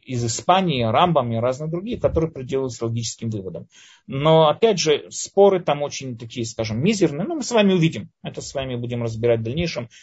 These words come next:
эти споры, и кто к чему, каким источникам он прибегал и каким мнением он придерживался.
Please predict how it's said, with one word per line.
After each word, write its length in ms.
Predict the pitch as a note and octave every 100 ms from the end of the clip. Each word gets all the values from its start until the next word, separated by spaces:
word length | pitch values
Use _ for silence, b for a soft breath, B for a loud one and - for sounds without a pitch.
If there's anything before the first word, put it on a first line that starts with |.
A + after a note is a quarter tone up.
| b
эти 220 | - A2+ B2+
споры, 400 | - E3+ E3+ C3
и 40 |
кто 260 | - D3 C#3+
к 140 | C3
чему, 360 | A#2 B2 D3 D3+
каким 340 | A2+ A2+ C3
источникам 600 | A#2 - D3+ - A#2 A#2+
он 120 | A#2
прибегал 540 | A2+ A#2+ A#2+ C#3+ E3+ C#3
и 300 | A2+ A#2 A2+ _ _ _
каким 300 | A#2 - B2+
мнением 420 | A#2+ A#2+ A2+ A2
он 120 | G#2+
придерживался. 640 | G#2+ A2 G#2+ F2 D#2+ A#2+